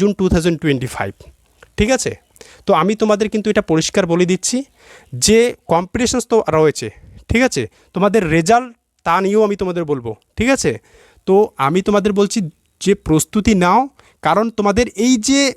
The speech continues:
সুপ্রিম কোর্টে যে সমস্ত কেস ঝুলিয়ে রয়েছে, যে সমস্ত অনগোয়িং কেস চলছে, যে সমস্ত, আহ, মানে, একটা তোমাদের যে পুরনো কেস এখনও তোলা হয়নি, ঠিক আছে? তো সেই সমস্ত কেসকে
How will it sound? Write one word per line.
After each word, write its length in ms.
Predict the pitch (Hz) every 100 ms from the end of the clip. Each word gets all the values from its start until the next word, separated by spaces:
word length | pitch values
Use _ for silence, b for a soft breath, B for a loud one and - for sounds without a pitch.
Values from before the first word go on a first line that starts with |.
| _ _ _ _ _ - -
সুপ্রিম 380 | 175 - 247 247
কোর্টে 160 | 254 233
যে 60 | 185 220
সমস্ত 380 | 226 - _ 262 277 262 -
কেস 160 | 208 226 170
ঝুলিয়ে 280 | 202 220 214
রয়েছে, 240 | 180 147 127 123
যে 60 | 170
সমস্ত 220 | 220 214 208 180
অনগোয়িং 360 | 202 208 240 240 165 - _ -
কেস 120 | 214 -
চলছে, 280 | 202 - 135 120 131
যে 80 | 160
সমস্ত, 300 | 208 202 - 226 220 B B B 180
আহ, 80 | 185 - 185
মানে, 120 | 180 190
একটা 160 | - 226 202 170 - _ -
তোমাদের 240 | 196 202 180
যে 60 | 214
পুরনো 260 | 196 220 226
কেস 120 | 214 190 -
এখনও 180 | - 214 208
তোলা 220 | 196 233 202
হয়নি, 240 | 175 143 104 _ b b b b b -
ঠিক 120 | 240 285
আছে? 160 | - 123 - _ b b b b -
তো 60 | 254 269 - - - -
সেই 200 | 277 254 277
সমস্ত 300 | 262 285 - 285 -
কেসকে 600 | 226 247 240 - 254 -